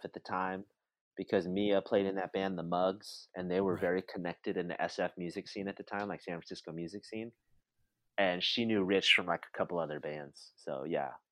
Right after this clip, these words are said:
Speaker 1: He was, like, a Guamanian Filipino dude.
Speaker 2: Did you go to The Mugs, the,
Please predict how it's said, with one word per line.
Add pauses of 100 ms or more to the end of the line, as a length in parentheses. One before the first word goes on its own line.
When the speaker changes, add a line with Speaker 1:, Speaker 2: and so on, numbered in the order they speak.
(280)
Speaker 1:
He
was,
like,
a
Guamanian
Filipino
dude. (400)
Speaker 2:
Did
you
go
to
The
Mugs,
the,